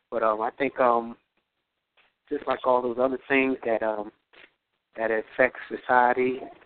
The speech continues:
at large, um, most people don't know,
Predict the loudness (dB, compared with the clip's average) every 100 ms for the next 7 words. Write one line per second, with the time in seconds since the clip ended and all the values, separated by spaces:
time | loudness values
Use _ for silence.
0 | -20 -14 -4 -2 -2 -4 -16 -20 _ _
1 | _ _ _ _ _ -14 -14 -18 _ _
2 | -20 -20 _ -20 -20 _ _ _ _ _
3 | _ _ _ _ _ _ _ _ -2 -2
4 | 0 -4 -2 -4 2 2 2